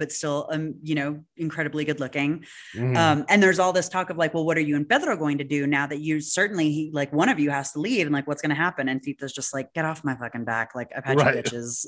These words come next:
Speaker 1: up my
Speaker 2: <laughs>
Speaker 1: ass all my life. Like, get outta here."
Speaker 2: Yeah.
Speaker 1: And they, Pedro and, and Tita go to start to, like, be together. They're, you know, they're going to, to, like, consummate their relationship, and Pedro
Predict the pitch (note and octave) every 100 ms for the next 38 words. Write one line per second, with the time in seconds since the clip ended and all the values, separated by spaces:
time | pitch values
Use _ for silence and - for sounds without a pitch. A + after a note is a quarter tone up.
0 | - C3 D#3 C#3 C#3+ B2 A#2+ - - -
1 | - C3 B2+ B2 A#2 A#2 A2+ - B2+ -
2 | - C3+ A2 B2 A#2+ A#2+ - - - -
3 | B2 A#2 F2 E2 G3 F#3+ F#3+ F#3+ F#3+ D#3+
4 | - - C#3+ F3 F3 F3 F3+ F#3+ E3+ F#3+
5 | F3+ F#3+ E3+ E3+ - E3+ D#3+ F3+ E3+ E3+
6 | D#3+ E3+ F3 - _ E3 F3 D#3+ E3+ E3+
7 | E3+ - E3 F3 E3 - F3 E3 D#3 D#3
8 | - - D#3 D#3 D#3 F3 E3+ F3 D3+ C#3
9 | E3 A#3 - - D3 D3 D#3+ D#3+ D3 D3+
10 | D3+ D3 D3 D3+ D3 D3 - - - D3+
11 | D3 C#3 - D#3+ - D#3 D3+ - D#3 D3+
12 | D#3+ D#3 D3+ D3+ D#3 - E3 D3+ D3 D3
13 | - C#3+ D3 D3+ D3 D#3 D#3 D#3 D3+